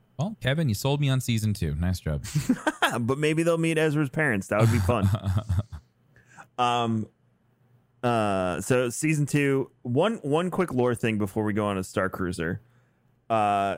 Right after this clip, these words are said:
Speaker 2: the, we, we really need to read the War of the Bounty Hunters stuff and, and do a full out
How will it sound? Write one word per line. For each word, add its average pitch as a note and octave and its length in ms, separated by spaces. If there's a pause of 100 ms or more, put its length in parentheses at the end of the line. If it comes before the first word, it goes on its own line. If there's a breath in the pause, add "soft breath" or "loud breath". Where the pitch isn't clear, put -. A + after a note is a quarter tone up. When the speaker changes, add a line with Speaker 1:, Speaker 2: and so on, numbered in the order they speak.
(140)
Speaker 2:
the, A#2 580
we, C3+ 240
we C3+ 300
really C#3 360
need B2 280
to A#2 180
read G#2+ 340
the G#2+ 80
War G#2 200
of G2+ 60
the G2 60
Bounty G2 260
Hunters A2+ 320
stuff A#2+ 320
and, G2 220
and F2+ 340
do G2 220
a F#2 100
full F#2+ 300
out E2+ 240